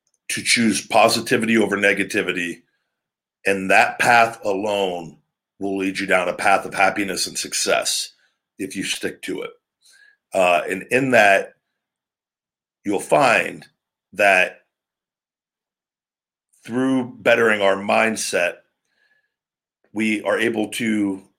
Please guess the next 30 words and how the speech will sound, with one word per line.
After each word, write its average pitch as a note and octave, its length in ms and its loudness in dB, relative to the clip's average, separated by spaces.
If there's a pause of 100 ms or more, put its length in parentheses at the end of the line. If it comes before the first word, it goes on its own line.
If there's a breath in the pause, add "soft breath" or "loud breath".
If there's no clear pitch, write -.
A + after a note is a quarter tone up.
(180)
find A2+ 360 4
the G2 80 -4
things G#2+ 480 -4
that G2 200 0
we F#2 440 -4 (320)
like G2 280 0
or G#2 60 -6
can F#2+ 160 -8
relate F#2 380 -2
to F2 420 -6 (640)
the G2+ 100 -6
most. F2+ 460 0 (1800)
That D#3 220 4
would E3 80 -2
be D3 100 2
my C3 180 4
advice, F#2+ 640 0 (380)
is - 100 -8
start A#2+ 320 -2
working A2+ 320 -4
on, G2+ 240 -2
on, F#2+ 320 -4
on, F#2+ 260 -4
on G2 140 -8
the F#2 80 -8
positivity. G#2+ 880 -2 (600 soft breath)
And A2 80 4
it G#2 100 -4
takes - 280 -2
time, F#2+ 480 2